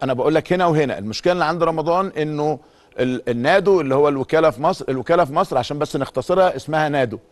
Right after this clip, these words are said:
الوكالة العالمية اسمها وادا. فالنادو بعت قال، فالوادا هيقول له طب، آه، آه، فلو جه النادو بيدافع عن رمضان يقول له ما انت اللي جايب لي العينه الفاسده،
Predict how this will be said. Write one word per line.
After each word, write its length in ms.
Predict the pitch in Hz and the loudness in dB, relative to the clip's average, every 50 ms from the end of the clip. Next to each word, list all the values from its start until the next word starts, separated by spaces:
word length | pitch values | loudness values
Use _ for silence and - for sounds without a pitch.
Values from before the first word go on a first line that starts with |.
| _ _ _ _ _ _ _ _ - | _ _ _ _ _ _ _ _ -4
الوكالة 360 | 127 139 135 - - 175 180 180 | -2 -2 0 2 2 4 4 4
العالمية 420 | 165 143 139 143 147 165 185 185 | 4 4 4 2 2 2 0 0
اسمها 320 | 170 - 165 165 165 160 | 0 0 0 0 2 4
وادا. 340 | 151 147 147 139 127 107 95 - _ _ _ _ _ _ _ _ _ _ _ _ | 4 4 4 4 2 0 -4 -12 _ _ _ _ _ _ _ _ _ _ _ _
فالنادو 1040 | - 135 127 131 135 - - - 127 123 120 - - 120 127 127 127 147 156 170 175 | 0 2 4 4 4 2 2 -2 -4 -4 -4 -4 -6 -6 -4 0 0 2 2 2 2
بعت 380 | 208 226 220 180 156 - - - - | 2 2 2 0 -2 -6 -8 0 2
قال، 340 | 156 170 175 151 131 117 92 | 4 4 4 2 0 -4 -8
فالوادا 1120 | - - 117 113 117 120 - 117 120 117 127 143 170 170 175 185 185 190 180 - - - - 101 - - | -8 -4 -2 0 0 0 0 -2 -2 2 2 2 2 4 4 4 4 4 4 2 0 -4 -14 -16 -14 -10
هيقول 380 | 95 107 117 123 - 160 165 165 | -2 -2 0 2 2 2 2 2
له 60 | 151 | 0
طب، 180 | - 131 117 101 - - | 0 0 -2 -2 -2 -6
آه، 360 | 110 107 - - 117 104 92 | -4 -4 -4 -4 -6 -8 -8
آه، 20 | - | -10
فلو 580 | - 104 107 113 113 98 - 110 113 113 113 | -8 -6 -6 -6 -6 -8 -8 -6 -4 -4 0
جه 120 | 110 165 196 | 2 2 2
النادو 460 | 196 190 196 196 196 160 151 139 110 - _ _ _ _ _ _ _ - | 2 2 2 2 2 2 0 -4 -6 -8 _ _ _ _ _ _ _ -6
بيدافع 480 | - 127 131 127 156 175 185 131 156 127 | -4 -4 0 2 2 2 2 2 2 2
عن 140 | 117 123 | 2 2
رمضان 360 | 135 139 131 135 131 160 156 156 | 2 0 0 0 0 0 0 0
يقول 120 | 139 135 | -2 -4
له 60 | 135 | -4
ما 100 | 117 123 | -6 -6
انت 120 | 131 - 131 | -6 -6 -4
اللي 140 | 127 131 | -4 -2
جايب 220 | 123 131 135 139 143 | 0 0 0 0 0
لي 40 | 143 | -2
العينه 260 | 127 113 131 143 151 | 0 0 0 0 0
الفاسده، 480 | 147 135 - 165 165 143 113 113 113 | -2 0 2 2 2 2 0 -6 -10